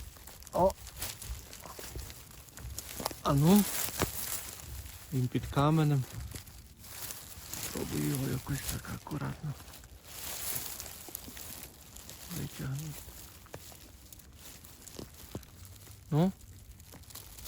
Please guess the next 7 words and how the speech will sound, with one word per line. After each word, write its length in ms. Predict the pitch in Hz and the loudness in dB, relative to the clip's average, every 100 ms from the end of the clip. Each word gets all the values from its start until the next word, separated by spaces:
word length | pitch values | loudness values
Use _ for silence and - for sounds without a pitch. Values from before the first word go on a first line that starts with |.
| - | -4
О. 40 | 135 - - - - - - - - - - - - - - - - - - - - - - - - - - - - - - - | -4 -4 -8 -14 -14 -14 -14 -14 -14 -12 -12 -10 -8 -8 -10 -10 -10 -12 -12 -10 -10 -12 -12 -12 -12 -12 -12 -10 -10 -6 0 8
По 140 | 175 | 10
чуть-чуть. 580 | - 156 - 135 - - - - - - - - - - | 10 6 6 4 2 -4 -6 -12 -16 -16 -16 -16 -16 -12
Отакий. 460 | - - - - - - - - - - - - - - - - - - - - - - - - - - - - - - - - - - - - - - - - | -8 2 4 4 0 -6 -18 -20 -20 -20 -20 -20 -20 -20 -14 -14 -12 -14 -12 -12 -12 -18 -18 -18 -18 -12 -10 -10 -14 -18 -12 -12 -10 -2 0 0 -4 -10 -10 4
Ці 200 | 190 147 | 6 8
два 240 | 151 147 | 10 8
грибочка 640 | 120 127 135 185 - - | 8 4 10 10 8 -2